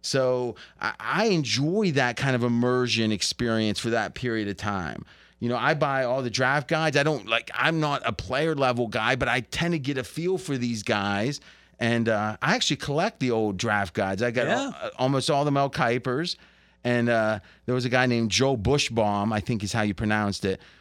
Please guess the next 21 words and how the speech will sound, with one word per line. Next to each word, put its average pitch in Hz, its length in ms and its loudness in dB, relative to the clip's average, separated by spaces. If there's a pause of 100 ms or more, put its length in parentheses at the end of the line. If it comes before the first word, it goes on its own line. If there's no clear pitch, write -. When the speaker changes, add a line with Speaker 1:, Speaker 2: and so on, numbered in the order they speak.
Speaker 1:
who 131 140 0
was, 120 160 0
like, 110 260 -2 (420)
Bill, 160 240 4
he, 139 180 -2
he 151 140 2
was, 143 160 0
like, 123 180 2
one 147 140 4
of 127 100 0
Bill 143 160 2
Belichick's 139 540 2
best 139 260 0
friends, 131 360 0
but 113 120 -2
no 123 140 2
one 120 260 2
knew. 135 240 2
They 131 180 0
never 135 280 2
met. 123 480 -2